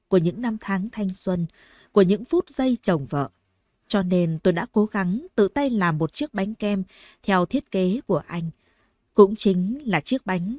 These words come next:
mà chúng tôi đã cùng nắm tay nhau cắt xuống trong lễ đính hôn nhiều năm về trước. Tay tôi đưa lên giữ lấy lồng ngực đau nhói,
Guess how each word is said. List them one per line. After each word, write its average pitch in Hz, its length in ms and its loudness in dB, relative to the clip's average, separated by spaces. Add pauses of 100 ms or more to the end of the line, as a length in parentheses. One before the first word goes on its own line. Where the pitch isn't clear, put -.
(160)
mà 185 120 4
chúng 285 200 -2
tôi 277 140 2
đã 262 120 -2 (100)
cùng 165 300 2
nắm 196 240 -2
tay 233 200 -4
nhau 214 200 -2
cắt - 240 -10
xuống 202 520 -2
trong 208 240 0
lễ 185 140 0
đính 214 240 -2
hôn 190 280 -2 (140)
nhiều 165 220 4
năm 196 260 -6
về 147 140 0
trước. - 360 -4 (960)
Tay 196 160 2
tôi 175 400 4
đưa 180 160 4
lên 175 320 2
giữ 175 160 2
lấy 196 220 0
lồng 208 260 0
ngực 156 200 -4
đau 185 180 -6
nhói, 170 400 -2